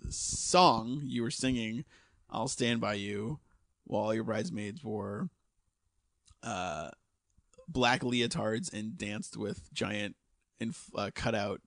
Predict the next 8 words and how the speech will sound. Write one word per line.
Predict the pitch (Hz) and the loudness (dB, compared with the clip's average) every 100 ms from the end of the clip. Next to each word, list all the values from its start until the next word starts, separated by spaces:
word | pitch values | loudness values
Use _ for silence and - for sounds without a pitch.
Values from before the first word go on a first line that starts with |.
| 180 | -8
Dan | 175 104 104 | -6 -4 -4
heads | - 101 180 - - - - | -4 -4 -6 -10 -12 -16 -6
in | 117 | -4
place | - 104 - | 0 0 -2
of | 90 - | -4 -4
their | 85 85 90 - - | -6 -4 -8 -10 -10
actual | - - 170 | -12 -8 -6
heads. | 180 - 170 | -4 -6 -8